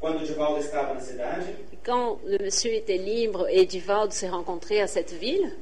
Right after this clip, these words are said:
Speaker 1: vai seguir Divaldo para qualquer lugar,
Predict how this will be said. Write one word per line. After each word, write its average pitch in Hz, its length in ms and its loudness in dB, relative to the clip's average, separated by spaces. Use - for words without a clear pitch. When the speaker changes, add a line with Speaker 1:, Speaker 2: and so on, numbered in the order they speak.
Speaker 1:
vai 180 300 0
seguir 190 500 -2
Divaldo 180 760 0
para 175 200 -2
qualquer 190 440 2
lugar, - 260 0